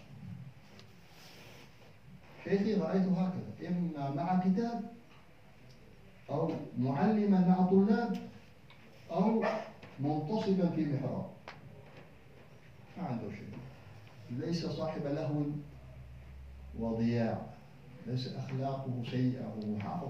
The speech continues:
على هذا الأدب. أفهمتم هذه الباءات الثلاث؟ مع الآداب، مع المحراب، مع الكتاب. أفهمتم؟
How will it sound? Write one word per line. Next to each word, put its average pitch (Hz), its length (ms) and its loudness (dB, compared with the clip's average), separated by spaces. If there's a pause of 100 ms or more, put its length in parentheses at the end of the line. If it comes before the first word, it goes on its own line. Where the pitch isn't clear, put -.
على 98 100 -10
هذا 101 160 -8 (100)
الأدب. - 200 -12 (1700)
أفهمتم 180 460 6
هذه 175 160 12
الباءات 180 480 6
الثلاث؟ - 420 6 (1900)
مع 117 240 -2
الآداب، 123 600 2 (640)
مع 113 220 -4
المحراب، 123 760 -2 (260)
مع 127 340 0
الكتاب. - 400 -8 (2750)
أفهمتم؟ 131 520 2